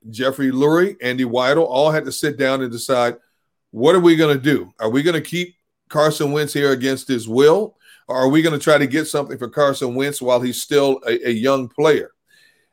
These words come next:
Um, the Eagles were lucky to find a trade partner to give them what they got for Carson Wentz.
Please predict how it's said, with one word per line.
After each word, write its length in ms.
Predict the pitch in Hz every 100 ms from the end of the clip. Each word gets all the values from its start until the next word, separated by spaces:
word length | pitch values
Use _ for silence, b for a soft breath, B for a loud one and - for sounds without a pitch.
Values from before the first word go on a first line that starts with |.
| _
Um, 420 | 139 147 139 135 - _ _ _ 151 -
the 140 | 147
Eagles 360 | 156 190 233 185
were 100 | 180
lucky 400 | 160 220 - 156
to 80 | 139
find 280 | 160 151 151
a 80 |
trade 380 | 143 165 185 180
partner 340 | 147 135 135 131
to 120 | 135
give 320 | 110 165 165
them 180 | 139 127
what 180 | 139 139
they 140 | 139
got 340 | 113 147 151
for 140 | - 117
Carson 440 | 135 120 120 120
Wentz. 280 | 156 151